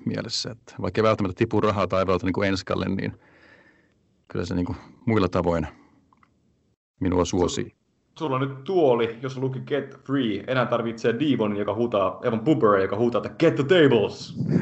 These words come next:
Speaker 2: <laughs>
Speaker 1: You got it.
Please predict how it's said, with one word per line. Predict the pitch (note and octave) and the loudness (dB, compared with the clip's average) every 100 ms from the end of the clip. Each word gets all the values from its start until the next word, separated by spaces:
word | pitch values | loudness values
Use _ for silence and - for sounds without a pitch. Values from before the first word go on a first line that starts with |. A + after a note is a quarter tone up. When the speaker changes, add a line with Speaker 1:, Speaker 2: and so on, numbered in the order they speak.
| - - - - - - | 2 0 0 -4 -4 -4
Speaker 2:
<laughs> | - - - - _ _ - - - - - - - - - | -6 -6 -10 -18 _ _ -20 -16 -16 -16 -20 -20 -20 -20 -6
Speaker 1:
You | F2+ F#2 F#2 F2 - | 0 2 2 0 0
got | F#2 E2+ | 2 0
it. | - - | -2 -12